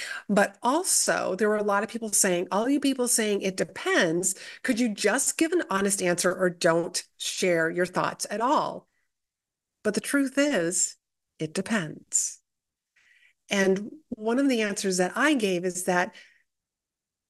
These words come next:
it depends is the right answer because there's a lot of missing information, a lot of missing information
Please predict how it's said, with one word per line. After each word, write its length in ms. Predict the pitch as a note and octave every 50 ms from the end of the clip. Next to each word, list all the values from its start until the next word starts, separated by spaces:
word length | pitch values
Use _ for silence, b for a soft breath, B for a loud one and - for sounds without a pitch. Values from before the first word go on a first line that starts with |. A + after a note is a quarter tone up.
| _ _
it 200 | - A#3 A3 -
depends 480 | A#3+ B3 - C#4 E4 F4 F#4 F4 - -
is 280 | - A3 A3+ G#3+ G#3
the 120 | G3+ G#3 F#3
right 260 | F#3+ F3+ F3+ F3 F3+
answer 320 | F#3 F#3+ F#3 F#3 - F3
because 340 | E3+ F#3 F#3 - G#3 F#3 F#3
there's 200 | G3+ F#3+ F#3 G3
a 40 | F3+
lot 440 | F3+ F3+ F#3 A3+ B3+ C4+ C#4+ D4 D4+
of 160 | D4+ - -
missing 560 | F3 F3 F#3 G3+ G3 - - G#3+ G#3 G#3 -
information, 1040 | - F#3+ F3+ F3 F3 - - - F#3 F3 E3+ D#3+ D#3+ D#3 D3+ D3+ - - - - - - _ _ _ _ _ _ _ _ _ _ _ _ _ _ _ -
a 120 | G3 G3
lot 680 | G3 G3 G3 G3+ A3 A3 A#3 B3 B3 B3+ B3 A#3+ A3+
of 160 | G3 E3+ E3+
missing 380 | F3 E3+ E3+ E3 - F3+ E3 D#3+
information 760 | D#3+ D#3+ D#3 - - D#3+ D#3+ D#3+ D#3+ - - E3 E3 F3 F#3